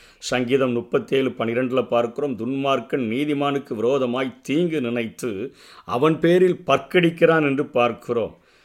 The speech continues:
யோவான் மூன்று இருபதுல, "பொல்லாங்கு செய்கிற எவனும் ஒளியை பகைக்கிறான், தன் கிரியைகள் கண்டிக்கப்படாதபடிக்கு ஒளியினிடத்தில் வராதிருக்கிறான்" என்று பார்க்கிறோம்.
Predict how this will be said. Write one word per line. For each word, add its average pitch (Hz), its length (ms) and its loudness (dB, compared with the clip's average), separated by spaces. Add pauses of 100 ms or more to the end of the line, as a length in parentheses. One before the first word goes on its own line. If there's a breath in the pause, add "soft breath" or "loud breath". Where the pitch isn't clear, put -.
(160 soft breath)
யோவான் 139 460 6
மூன்று 151 320 0
இருபதுல, 123 800 0
"பொல்லாங்கு 156 520 2
செய்கிற 147 440 2
எவனும் 131 460 0
ஒளியை 185 500 4
பகைக்கிறான், 147 680 2
தன் 131 240 -4
கிரியைகள் 151 640 0 (360 soft breath)
கண்டிக்கப்படாதபடிக்கு 160 1300 4
ஒளியினிடத்தில் 156 920 2
வராதிருக்கிறான்" 147 920 2
என்று 127 240 -2
பார்க்கிறோம். 110 680 -4